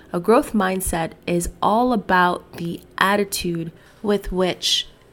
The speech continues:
a person faces challenges, how they process failure, and how they ex-, adapt and evolve as a result. The ability to learn and grow after a setback is one of the keys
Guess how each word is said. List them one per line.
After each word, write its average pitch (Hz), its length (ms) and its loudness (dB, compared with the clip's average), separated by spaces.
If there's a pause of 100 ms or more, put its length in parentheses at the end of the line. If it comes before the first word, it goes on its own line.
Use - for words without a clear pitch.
(440)
a 180 120 4
person 175 440 -2
faces 165 400 -4
challenges, 160 720 -6 (440)
how 196 300 2
they 196 200 -2
process 180 560 -6
failure, 165 580 -6 (340)
and 170 120 -10
how 175 340 0
they 180 160 0
ex-, - 480 -4
adapt 165 640 -2
and 165 140 -4
evolve 156 580 -4 (140)
as 160 240 0
a 151 40 -4
result. 156 720 -6
The 180 160 2
ability 190 600 0
to - 180 -4
learn 170 560 -4
and 165 180 -6
grow 170 600 -2 (280)
after 165 340 -4
a 160 80 -8
setback - 680 -4
is 165 160 -4
one 165 360 -4
of 165 200 -8
the 165 80 -8
keys 160 580 -6